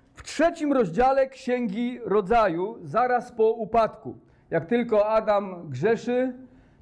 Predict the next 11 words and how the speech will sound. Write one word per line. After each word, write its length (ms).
to 100
pamiętacie, 840
gdy 260
Bóg 480
jakby 280
podsumowuje 840
ten 220
grzech, 500
y, 400
przeklina 540
ziemię, 520